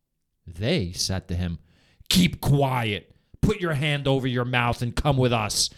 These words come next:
and be to us a father and a priest.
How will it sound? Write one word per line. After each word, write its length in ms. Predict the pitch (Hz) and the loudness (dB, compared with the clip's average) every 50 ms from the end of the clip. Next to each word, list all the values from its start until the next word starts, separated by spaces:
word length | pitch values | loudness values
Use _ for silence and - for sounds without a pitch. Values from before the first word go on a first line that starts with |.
| - - - - - | -18 -20 -12 -4 0
and 260 | 165 160 156 139 110 | 2 2 2 2 0
be 160 | - 196 202 202 | 2 2 2 2
to 200 | - 175 175 - - | 2 -2 -2 -2 0
us 240 | 175 185 - - - | 0 0 0 0 -2
a 60 | 135 | -4
father 520 | - - - - 143 135 131 120 127 123 | -4 -2 0 2 2 4 4 4 2 2
and 100 | 120 113 | 2 0
a 40 | 107 | 0
priest. 600 | - - - 131 127 113 95 85 - - - _ | 0 0 0 0 0 -2 -2 -2 -2 -2 -4 _